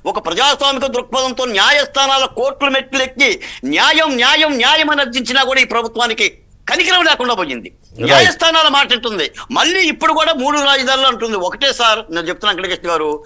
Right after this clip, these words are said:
Speaker 2: ముగిద్దాం.
Speaker 1: ఏ కర్మ కాలిందో ఆంధ్రప్రదేశ్కి హరిశ్చంద్రుడి కష్టాలు వచ్చినాయండి, ఏ విశ్వామిత్రుడు శపించిండు,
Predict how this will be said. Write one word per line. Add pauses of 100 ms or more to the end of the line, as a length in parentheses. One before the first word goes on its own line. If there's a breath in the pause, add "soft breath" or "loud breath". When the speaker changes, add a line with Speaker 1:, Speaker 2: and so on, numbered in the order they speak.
Speaker 2:
ముగిద్దాం.
Speaker 1:
ఏ
కర్మ
కాలిందో
ఆంధ్రప్రదేశ్కి
హరిశ్చంద్రుడి
కష్టాలు
వచ్చినాయండి,
ఏ
విశ్వామిత్రుడు
శపించిండు,